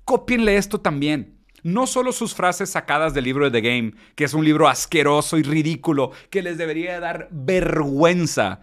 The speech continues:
para ser pick-up artists. Les debería dar el cringe que les produjera un tipo de enfermedad terminal. Ok. No solo sean ese tipo de cofia barata en región cuatro de Andrew Tate.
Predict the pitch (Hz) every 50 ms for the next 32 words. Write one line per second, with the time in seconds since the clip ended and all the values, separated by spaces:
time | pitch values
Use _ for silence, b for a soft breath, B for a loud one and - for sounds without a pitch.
0 | B B B - 139 127 127 - - 131 120 - - 135 - - 131 - - 123
1 | 113 104 - 110 95 - - 127 131 120 135 127 127 123 131 139 147 147 139 143
2 | 147 147 - - - _ - 165 156 156 147 151 - 156 165 175 185 202 196 -
3 | B B B B 170 160 151 - - 165 156 151 135 - - 151 151 156 165 -
4 | 170 156 147 139 151 160 151 - 175 175 165 147 123 B B B - 156 151 147
5 | 131 - 156 139 131 127 131 131 135 - - 190 165 147 135 135 131 120 117 113
6 | 110 101 92 - 117 - - B B B B B B - 196 285 330 330 - -
7 | 330 311 294 277 - 262 262 254 226 240 233 - 240 - - 220 - 220 208 185
8 | - 185 185 180 185 190 180 165 151 131 127 131 135 - 139 135 135 127 113 117
9 | 117 107 - 131 135 135 135 - 139 131 131 - 127 120 117 117 120 113 - 139
10 | 113 104